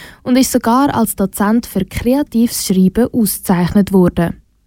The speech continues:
Sein Wissen teilt er zum Glück nicht nur mit seinen Schülerinnen und Schülern, sondern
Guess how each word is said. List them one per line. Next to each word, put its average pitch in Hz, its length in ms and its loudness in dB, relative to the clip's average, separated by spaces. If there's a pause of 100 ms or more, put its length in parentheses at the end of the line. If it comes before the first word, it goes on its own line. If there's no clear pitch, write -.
(360)
Sein 254 400 2
Wissen 247 480 0
teilt 247 340 0
er 247 140 0
zum 220 220 2
Glück 226 400 0
nicht 226 280 4
nur 220 180 4
mit 214 200 4
seinen 202 240 2
Schülerinnen 240 640 4
und 196 180 4
Schülern, 247 460 2 (120)
sondern 294 540 0